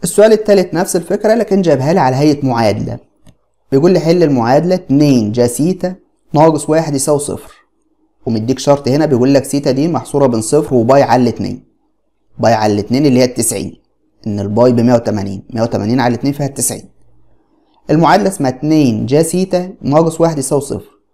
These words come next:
اعتبر جا سيتا دي س. يعني مثلًا لو قلت لك المعادلة اسمها اتنين س ناقص واحد يساوي صفر، انت هتقول نسبة الاتنين س ونودي السالب واحد بعكس الإشارة بموجب واحد. كده هكسب هنا على الاتنين وهنا على الاتنين.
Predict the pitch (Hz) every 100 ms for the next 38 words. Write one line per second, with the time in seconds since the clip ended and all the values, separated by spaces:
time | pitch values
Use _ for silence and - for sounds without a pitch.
0 | _ _ _ _ 175 220 214 196 165 185
1 | 190 - 156 160 113 98 - _ _ _
2 | _ - 113 135 123 113 131 135 131 113
3 | 120 143 120 110 104 123 135 - 143 165
4 | 165 _ _ _ 127 135 127 135 123 -
5 | 120 113 - - _ _ _ _ _ _
6 | _ - 110 120 127 123 113 127 110 104
7 | 104 98 123 135 135 143 170 - _ _
8 | _ _ _ 98 104 120 117 - 143 113
9 | 123 120 113 120 - 113 139 135 123 131
10 | 123 104 101 - _ _ _ _ _ 127
11 | 120 123 117 123 131 131 127 135 160 156
12 | 147 127 127 117 110 - -